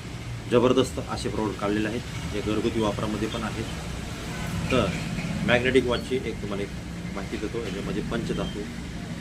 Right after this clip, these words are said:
पाच प्रकारचे धातू मिक्स केले आहेत. त्या पाच प्रकारच्या धातूमध्ये तुम्हाला जे मोबाईलपासून जे आपण बोलताना जो रेडिएशन आपल्या कानामधनं आतमध्ये घुसायचा प्रयत्न करतो, तर ते, अ, होऊ देत नाही,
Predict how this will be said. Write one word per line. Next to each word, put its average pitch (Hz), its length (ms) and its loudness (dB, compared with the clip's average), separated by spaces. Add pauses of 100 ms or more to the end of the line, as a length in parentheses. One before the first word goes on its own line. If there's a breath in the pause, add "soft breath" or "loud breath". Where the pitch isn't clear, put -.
(160)
पाच 123 180 6
प्रकारचे 107 380 -2
धातू 95 220 -4
मिक्स 101 240 -4
केले 101 140 -4
आहेत. 101 100 -4 (800)
त्या 104 100 -8
पाच 139 280 -2
प्रकारच्या 120 380 -2
धातूमध्ये 104 520 -4 (560)
तुम्हाला 117 380 -2 (1040)
जे 127 100 8
मोबाईलपासून 120 1000 2
जे 110 80 0
आपण 107 280 -2
बोलताना 107 400 -4 (540)
जो 110 140 2
रेडिएशन 127 340 8 (300)
आपल्या 120 260 -2 (1120)
कानामधनं 104 460 -6
आतमध्ये 98 360 -8
घुसायचा 104 300 -6
प्रयत्न 101 340 -6
करतो, 92 300 -10 (580)
तर 113 40 -8
ते, 127 260 6 (140)
अ, 107 40 -6 (420)
होऊ 113 180 6
देत 120 240 6
नाही, 107 220 -6